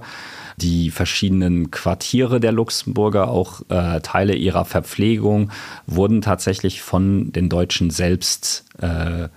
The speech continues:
getragen. Dies wäre nach neunzehnhundertfünfundfünfzig nicht mehr der Fall gewesen und so entschied man sich dann auch auf luxemburgischer Seite,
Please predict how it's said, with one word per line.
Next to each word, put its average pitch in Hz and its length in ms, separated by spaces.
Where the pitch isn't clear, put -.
getragen. 85 680
Dies 95 400
wäre 95 500
nach 92 280
neunzehnhundertfünfundfünfzig 87 1200
nicht - 200
mehr 90 80
der - 140
Fall - 280
gewesen 131 460
und 92 200
so 98 180
entschied 90 320
man 95 100
sich 90 160
dann 87 160
auch 80 140
auf 80 160
luxemburgischer 85 640
Seite, 82 480